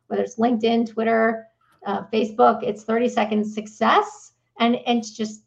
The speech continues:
just the way you see it on the screen here, the number thirty, and then spell out the word second and success. Um, so that's the easiest way to connect with me. My book is available on Amazon. I actually am a contributing,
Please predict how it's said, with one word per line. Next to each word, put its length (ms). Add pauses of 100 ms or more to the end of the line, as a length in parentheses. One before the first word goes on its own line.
(140)
just 200
the 80
way 80
you 100
see 160
it 60
on 80
the 80
screen 300
here, 320
the 100
number 320
thirty, 400
and 100
then 220
spell 240
out 160
the 60
word 200
second 380
and 160
success. 400 (920)
Um, 80
so 160
that's 220
the 60
easiest 420
way 80
to 100
connect 380
with 160
me. 320 (160)
My 100
book 300
is 180
available 540
on 320
Amazon. 760 (200)
I 60
actually 640
am 340
a 100
contributing, 800